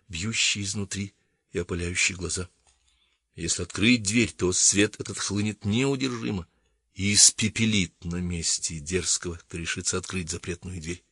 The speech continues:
Но свет этот и есть знание. Весь этот вихрь мыслей, ощущений и переживаний захлестнул Артема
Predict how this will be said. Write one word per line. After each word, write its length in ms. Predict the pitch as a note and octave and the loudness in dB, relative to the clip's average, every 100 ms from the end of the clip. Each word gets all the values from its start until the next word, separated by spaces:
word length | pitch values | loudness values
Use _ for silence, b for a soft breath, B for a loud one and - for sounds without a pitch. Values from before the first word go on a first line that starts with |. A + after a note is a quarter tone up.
| _ _ _ _ _ _ _ - | _ _ _ _ _ _ _ 0
Но 180 | G2+ | 2
свет 600 | F#2+ - - F2+ F2+ - | 4 2 2 2 0 -2
этот 320 | F2 - F2 E2+ | -8 -8 -10 -10
и 20 | |
есть 380 | E2+ E2+ - - | -8 -4 0 0
знание. 380 | D2+ D#2+ D2+ - _ _ _ _ _ _ _ _ _ _ _ _ _ _ _ _ _ _ _ _ | -2 -6 -8 -18 _ _ _ _ _ _ _ _ _ _ _ _ _ _ _ _ _ _ _ _
Весь 380 | E2+ D#3 G#3 G3 | 6 8 10 8
этот 260 | F#3 F#3 | 6 4
вихрь 320 | E3 F#3+ F3 E3 | 4 2 2 2
мыслей, 640 | D3+ D3 - - G2 - | 4 6 6 4 -2 -6
ощущений 960 | - A#2 - - B2+ - - D#3 D#3+ D#3 | 0 4 6 6 4 4 6 6 4 2
и 20 | |
переживаний 680 | D#3 D3 C3 C3+ C#3+ C#3 C3 | 2 -2 0 4 6 6 2
захлестнул 760 | F2+ A2+ - A2+ - - F3+ E3+ | 4 2 4 2 2 4 4 2
Артема 460 | D#3+ - E3+ D#3 | 4 4 6 4